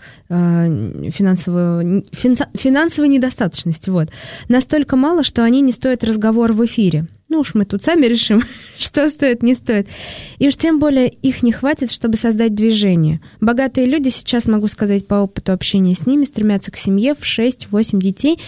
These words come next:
ибо для них дети не обуза, а счастье и разумная инвестиция. К тому же для богатых людей это чуть ли не единственный источник получения настоящей любви. Никита, в общем, в позиции такой находится, что он считает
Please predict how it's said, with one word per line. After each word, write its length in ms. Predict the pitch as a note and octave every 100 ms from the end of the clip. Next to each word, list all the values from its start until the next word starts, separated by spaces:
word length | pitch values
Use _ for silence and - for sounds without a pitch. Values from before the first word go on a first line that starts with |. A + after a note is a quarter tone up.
| - -
ибо 220 | A#3+ A3+
для 160 | A3 A3
них 220 | A3+ G#3
дети 300 | A#3 C#4+ C4
не 160 | A3
обуза, 440 | G3 F#3 C4 C#4+ C4+
а 160 | A3
счастье 500 | G3 - G3 F#3 - -
и 100 | F#3+
разумная 400 | F#3+ G#3 C4+ B3+
инвестиция. 640 | G#3 F#3+ - E3 - D#3+ - - -
К 80 |
тому 260 | - G#3 D#4
же 120 | D#4
для 160 | A3 G3+
богатых 500 | G3+ G3 F3+ F3 -
людей 300 | F3+ E3+ D#4+
это 240 | G3 -
чуть 260 | - G3 -
ли 80 | F#3
не 160 | F3
единственный 540 | F3 G3 F#3+ F#3+ F3 F3
источник 560 | - C#4 - C4+ - -
получения 540 | G3+ F#3+ F#3 A#3+ B3+ A3
настоящей 640 | G3 - F#3 F#3+ - G3
любви. 440 | F#3+ F3 D#3+ D#3 _ _ _ _ _ B3+
Никита, 320 | B3+ F#4+ F#4
в 40 |
общем, 260 | D#4 C4+ C4
в 60 |
позиции 460 | - B3+ C4 C4 A#3+
такой 260 | A#3+ A#3+ E4+
находится, 400 | D4 B3 A3 A3+
что 160 | -
он 60 | A3
считает 400 | - A3+ G#3+